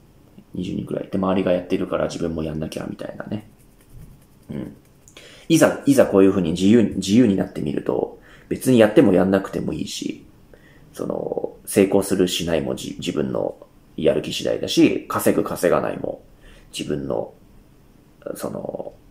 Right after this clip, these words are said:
やりたいかやりたくないか次第だから、なんでしょう。こう、三十超えてからね、うん、今までの人生とち-、全然違くて、もう、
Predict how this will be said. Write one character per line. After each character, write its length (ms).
や 120
り 100
た 100
い 60
か 100
や 80
り 60
た 100
く 100
な 100
い 40
か 120
次 120
第 160
だ 100
か 100
ら、 260
な 120
ん 80
で 60
し 120
ょ 180
う。 40
こ 460
う、 40
三 220
十 320
超 100
え 60
て 100
か 120
ら 100
ね、 380
う 20
ん、 240
今 200
ま 100
で 80
の 100
人 180
生 120
と 100
ち-、 420
全 200
然 100
違 160
く 220
て、 260
も 380
う、 40